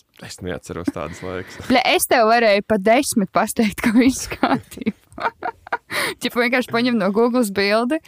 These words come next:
Speaker 2: kā izstāsta it kā veselu zobu, pastāsta mutē, ok, jā. Nu, ok.
Speaker 1: Ā.
Speaker 2: Un tu cerēji, ka tev kaut kas būs, varbūt? <laughs>
Speaker 1: Nē, nu kā, es, es tā, tādu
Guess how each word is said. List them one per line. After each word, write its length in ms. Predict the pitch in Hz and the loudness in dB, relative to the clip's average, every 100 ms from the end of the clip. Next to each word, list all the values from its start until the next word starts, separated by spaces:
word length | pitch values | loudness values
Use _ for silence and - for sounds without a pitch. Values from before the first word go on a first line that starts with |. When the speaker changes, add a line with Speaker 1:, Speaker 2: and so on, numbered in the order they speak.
| - _ | -16 _
Speaker 2:
kā 240 | - 185 | -2 0
izstāsta 520 | 220 - 208 180 - 202 | 0 0 0 -2 -4 -4
it 80 | |
kā 200 | - 185 | -2 -2
veselu 440 | 165 202 - 285 285 | 0 -2 -2 -2 0
zobu, 380 | 269 277 269 240 | 0 0 -2 -2
pastāsta 500 | 196 - - 190 208 | -4 -4 -6 -6 -8
mutē, 240 | 214 226 | -6 -4
ok, 240 | - 254 302 247 | -4 -4 -4 -2
jā. 240 | 214 233 190 _ _ | -4 -4 -8 _ _
Nu, 240 | 185 180 | -8 -6
ok. 140 | 202 - | -6 -6
Speaker 1:
Ā. 840 | 160 160 190 233 - - - - 95 95 | -6 -4 -6 -8 -14 -18 -16 -6 -4 -2
Speaker 2:
Un 120 | 95 | -2
tu 120 | - 208 | -4 -4
cerēji, 400 | 233 254 339 330 | 0 2 0 -2
ka 60 | |
tev 160 | 269 226 | -2 -2
kaut 140 | 214 185 | -2 -4
kas 140 | 190 | -6
būs, 300 | 170 196 349 - | -4 -2 -4 -6
varbūt? 460 | 320 254 202 202 - - - - - - | -6 -4 -4 -4 -4 -4 -2 -4 -4 -6
<laughs> 600 | - - 233 254 - - | -6 -4 -4 -4 -4 0
Speaker 1:
Nē, 160 | 202 226 | 2 0
nu 100 | 151 | 0
kā, 220 | 277 233 | -2 -2
es, 80 | - | -2
es 100 | 285 - | -8 -6
tā, 160 | - | -6
tādu 320 | - 294 127 | -2 -2 -2